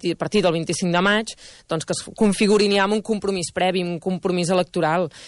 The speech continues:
Eh, hem assumit el, el compromís que ens ha posat a damunt de taula l'ami, esperem que la resta de forces polítiques també ho facin. Això vol dir que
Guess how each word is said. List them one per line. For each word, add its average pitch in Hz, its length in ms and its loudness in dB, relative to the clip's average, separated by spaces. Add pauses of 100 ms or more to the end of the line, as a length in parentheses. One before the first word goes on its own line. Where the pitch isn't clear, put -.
(200)
Eh, 160 280 2
hem 165 120 0
assumit 175 460 0
el, 160 480 2
el 160 100 -2
compromís 185 640 0
que 185 80 -2
ens 175 140 -4
ha 175 60 -2
posat 175 260 0
a 175 40 2
damunt 175 220 0
de 175 80 0
taula 170 600 2
l'ami, 202 520 0
esperem 175 340 -4
que 175 80 -4
la 170 80 2
resta 170 280 -2
de 165 60 -2
forces 165 220 -6
polítiques 185 320 -4
també 175 160 0
ho 160 40 0
facin. 226 440 0
Això 180 220 0
vol 175 160 4
dir 170 140 0
que 165 180 2